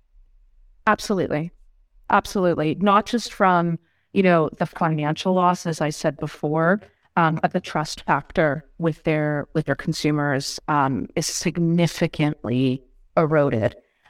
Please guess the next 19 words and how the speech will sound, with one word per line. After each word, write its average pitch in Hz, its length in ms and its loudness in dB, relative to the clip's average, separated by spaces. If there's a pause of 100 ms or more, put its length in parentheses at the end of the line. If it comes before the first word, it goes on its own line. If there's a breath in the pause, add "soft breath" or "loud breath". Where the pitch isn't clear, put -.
Um, 156 380 4
and 185 160 2
eighty-two 180 400 -2
percent 165 380 -4
of 147 80 -4
consumers 160 520 -2
say 160 140 -4
if 156 80 -4
they 160 100 0
don't 143 160 0
trust - 280 -6
a - 20 -4
company, 151 640 -2
a 165 120 0
company 160 420 -2
to - 160 -8
protect - 380 -6
their 143 160 -2
data, 180 420 0